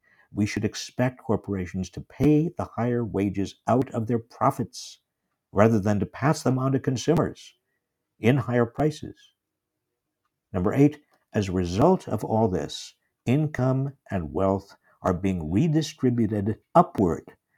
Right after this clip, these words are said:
from average working people, many of whom live from paycheck to paycheck, to C E Os and shareholders, including the wealthiest people in America. Billionaires have become one point seven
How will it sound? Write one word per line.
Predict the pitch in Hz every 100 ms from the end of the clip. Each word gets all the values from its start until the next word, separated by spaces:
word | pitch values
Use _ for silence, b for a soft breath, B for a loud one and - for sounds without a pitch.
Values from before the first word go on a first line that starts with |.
| _ -
from | 87 92 -
average | 127 156 131 135
working | 135 101
people, | 90 80 - - - _ _ _ _ _
many | - 190
of | 196 -
whom | 160
live | 143 170 - _ -
from | - 139
paycheck | 143 160 147 139
to |
paycheck, | 139 170 - - _ _ _ _ _
to | -
C | 101 - 151
E | 123 131
Os | 131 143 147 - _ _ _ _ -
and | 107 110 117 110 _ - -
shareholders, | 127 123 95 - 73 73 -
including | 98 - 175 131
the |
wealthiest | 110 123 123 117 -
people | - 107 98 95 b b b _ -
in | 98
America. | 92 101 82 - 73 - B B 92
Billionaires | 131 220 170 101 73 76 87
have | -
become | 101 - 101
one | 82 151 156
point | 151 135
seven | - 123 117 117